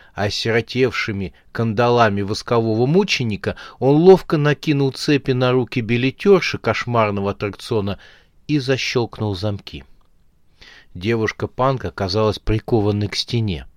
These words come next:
От осознания своего положения она разжала пальцы, и шприц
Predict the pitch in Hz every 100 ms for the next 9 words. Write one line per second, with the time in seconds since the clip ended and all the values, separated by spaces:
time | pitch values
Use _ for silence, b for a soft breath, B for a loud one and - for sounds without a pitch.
0 | - - - b b b b b - 107
1 | 110 123 113 131 120 110 139 151 135 113
2 | 107 - 107 113 120 - 113 117 113 139
3 | 175 165 156 151 B B - 113 135 143
4 | 139 139 127 139 131 120 170 170 175 -
5 | - 165 151 b b - - 113 107 -
6 | 117 120 160 170 151 -